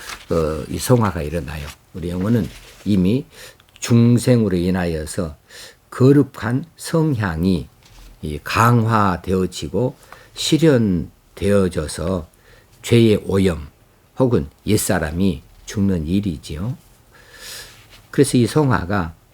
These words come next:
죄의 오염을 씻어내고 옛사람이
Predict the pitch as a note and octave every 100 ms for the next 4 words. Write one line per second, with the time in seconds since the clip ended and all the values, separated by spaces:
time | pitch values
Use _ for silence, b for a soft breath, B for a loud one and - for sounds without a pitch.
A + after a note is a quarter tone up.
0 | _ _ - - _ _ - C#3 C3+ B2
1 | - G#2+ A#2 A2 D#2 C#2 _ _ _ -
2 | B2+ B2+ - - C#3 A#2 F#2 F2 D#2+ D2+
3 | D2+ - b b G#2+ B2 B2 G#2+ F2 E2+
4 | C#2